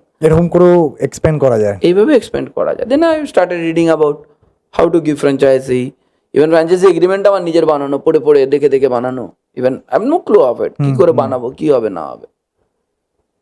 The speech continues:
Speaker 2: তো এইভাবে আমার শুরু হলো। যে ফার্স্ট থেকে আমি সেকেন্ডটায় এলাম।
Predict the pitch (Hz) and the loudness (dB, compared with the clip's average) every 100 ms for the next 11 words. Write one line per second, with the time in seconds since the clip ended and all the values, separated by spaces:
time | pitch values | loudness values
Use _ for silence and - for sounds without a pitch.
0 | _ 185 196 202 202 196 190 196 185 170 | _ 2 4 2 2 0 -2 -2 -2 -2
1 | - - - - 170 170 _ _ _ _ | -2 -6 -10 -6 -6 -6 _ _ _ _
2 | _ - 165 - 190 190 180 180 175 160 | _ 0 0 0 -4 -2 -2 -4 -4 -2
3 | 170 165 151 139 139 165 | 0 2 2 0 -4 -8